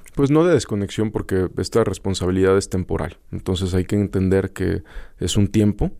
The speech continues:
no es de por vida, y el tiempo que estemos aquí, pues, como secretario de seguridad no te puedes desconectar, porque sería una irresponsabilidad para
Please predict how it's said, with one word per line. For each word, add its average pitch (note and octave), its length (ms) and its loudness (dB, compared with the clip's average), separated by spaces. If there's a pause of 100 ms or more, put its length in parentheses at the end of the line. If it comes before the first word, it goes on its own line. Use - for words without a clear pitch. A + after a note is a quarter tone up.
(240)
no F2 280 2
es F2 140 0
de F2+ 100 0
por - 220 -2
vida, G#2+ 340 2 (340)
y G2+ 100 -2
el F#2+ 100 -2
tiempo G2+ 300 0
que - 60 -4
estemos G2 340 -2
aquí, F#2 220 -4
pues, - 220 -6
como F2+ 320 -4
secretario F#2+ 420 0
de G2 40 2
seguridad F2 260 -2
no G2 120 0
te F2 80 -8
puedes F#2+ 240 -2
desconectar, F2 720 -4
porque F#2 240 -10
sería F2+ 240 -2
una G2+ 300 0
irresponsabilidad G2+ 1200 0
para F2+ 280 -2